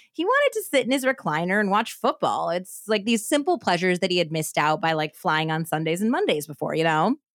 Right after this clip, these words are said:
And she just thought he was lazy, and she ended up just being really cruel and mean to Chuck during his retirement. His son said that Kathy often put him down.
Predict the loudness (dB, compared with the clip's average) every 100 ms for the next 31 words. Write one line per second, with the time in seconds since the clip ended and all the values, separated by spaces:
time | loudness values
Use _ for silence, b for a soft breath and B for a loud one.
0 | _ _ _ 0 2 2 2 0 -2 -2
1 | 0 2 4 4 2 -2 0 2 2 0
2 | -2 -8 -8 -10 -2 2 4 2 0 0
3 | 0 2 2 2 2 2 -2 -2 -2 0
4 | 2 2 2 2 -2 _ _ _ -10 -8
5 | -8 -10 -14 -18 -4 0 2 4 2 2
6 | 0 -4 -8 -2 2 4 2 0 -2 -4
7 | -4 -4 -4 -2 -4 -8 _ -6 -4 -2
8 | -2 -2 -4 -2 2 2 2 2 0 -2
9 | -2 0 2 2 0 -2 -12 _ b b
10 | b b 0 0 0 0 2 2 0 2
11 | 2 4 2 0 -2 0 0 -2 -4 -4
12 | -2 -2 2 0 0 -6 -4 -6 -4 -2
13 | 0 2 2 2 0